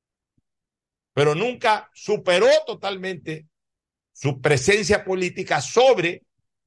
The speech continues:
quienes básicamente eran populistas por excelencia, que fue el pre, que antes del pre fue el C F P de Asad Bucarán el Malín, C F P, pre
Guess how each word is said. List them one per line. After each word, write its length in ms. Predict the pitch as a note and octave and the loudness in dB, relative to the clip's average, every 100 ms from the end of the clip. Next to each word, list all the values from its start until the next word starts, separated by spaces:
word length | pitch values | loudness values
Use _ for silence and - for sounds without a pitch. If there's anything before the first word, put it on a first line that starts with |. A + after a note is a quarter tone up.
| _ | _
quienes 600 | - G#3 A#3 G#3 G3 - _ _ _ _ _ _ _ _ - | -4 2 2 2 -2 -8 _ _ _ _ _ _ _ _ -4
básicamente 760 | D3 F#3 G#3+ G3+ F#3 E3+ F#3 | 0 0 -2 -4 -2 -4 0
eran 220 | E3+ F3 | 0 0
populistas 640 | - C#3 C#3 C3 D3+ D#3+ D3+ | -2 -6 -2 -2 -2 -2 -2
por 140 | C#3+ | -2
excelencia, 500 | B2+ D3 D3+ A#2 F#2+ | 0 0 0 -2 -6
que 140 | - G#2 | -8 -4
fue 160 | D#3+ | 0
el 160 | G#3 G3+ | 0 0
pre, 320 | B3+ D#4+ - _ _ _ _ _ _ _ _ _ | 0 0 -2 _ _ _ _ _ _ _ _ _
que 120 | F3+ | 2
antes 320 | F#3+ B3+ C4 | 4 2 2
del 140 | A3+ A3+ | 2 2
pre 200 | A#3+ G3 | 0 2
fue 140 | A#3+ | 0
el 100 | F#3+ | -2
C 140 | - | -6
F 180 | F#3+ F3+ | -8 -8
P 320 | F#3 G#3+ B3 - _ _ _ | -2 2 2 0 _ _ _
de 120 | A#2+ | -4
Asad 240 | D3+ E3+ F#3 | -2 -4 -8
Bucarán 380 | F#3 F3+ F#3 | -6 -4 -4
el 100 | G3 | -4
Malín, 400 | F3+ G#3 A3+ A3+ _ _ _ _ _ | -6 -4 -4 -8 _ _ _ _ _
C 140 | - F#2 | -10 -4
F 180 | A#2 | -2
P, 320 | B2 G#3+ B3+ C4 - _ _ _ _ _ _ - | 0 4 4 2 -6 _ _ _ _ _ _ 0
pre 480 | F3 B3+ C4+ - | 4 6 4 -2